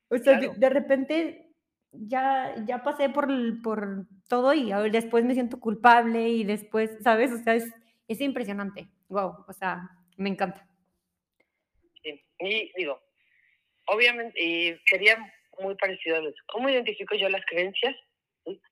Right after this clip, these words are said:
Speaker 2: Por escuchar o por leer un libro es difícil de hacerlo, o sea, necesito adquirir la habilidad.
Speaker 1: Claro.
Speaker 2: ¿Sí? En la escuela para padres es un medio, con un terapeuta es otro medio, ¿no? Eh, con un círculo de, de ayuda, con, ¿no? Escuela para padres en las escuelas,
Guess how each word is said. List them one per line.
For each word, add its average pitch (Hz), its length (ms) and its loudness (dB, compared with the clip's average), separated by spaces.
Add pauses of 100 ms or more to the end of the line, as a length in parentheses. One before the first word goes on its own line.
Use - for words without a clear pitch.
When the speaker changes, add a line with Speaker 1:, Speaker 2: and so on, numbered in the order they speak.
(460)
Speaker 2:
Por 208 200 4
escuchar 233 640 2
o 240 60 -6
por 202 180 -4
leer 196 200 -2
un 208 60 -4
libro 208 360 -2
es 202 200 -4
difícil 208 460 -8
de 180 80 -2
hacerlo, 156 320 -2
o - 20 -16
sea, 151 160 -10
necesito 240 500 -2
adquirir 220 380 0
la 220 80 0
habilidad. 170 380 -6 (240)
Speaker 1:
Claro. 175 320 -4
Speaker 2:
¿Sí? 202 180 2 (340)
En 165 100 4
la 175 40 6
escuela 185 260 4
para 202 160 2
padres 180 280 0
es 180 80 -12
un 175 100 -12
medio, 151 260 -6 (280)
con 151 220 -8
un 165 100 -10
terapeuta 160 460 -2
es 156 60 -12
otro 151 200 -6
medio, 139 260 -10 (380)
¿no? 160 200 0 (280)
Eh, 147 340 2
con 160 240 -2
un 185 100 -6
círculo 202 380 -2
de, 143 480 -2 (200)
de 143 80 0
ayuda, 175 520 0 (320)
con, - 340 -6 (220)
¿no? 190 240 0 (100)
Escuela 165 280 0
para 165 180 0
padres 160 280 -2
en 147 100 -4
las 143 120 -8
escuelas, 185 520 -2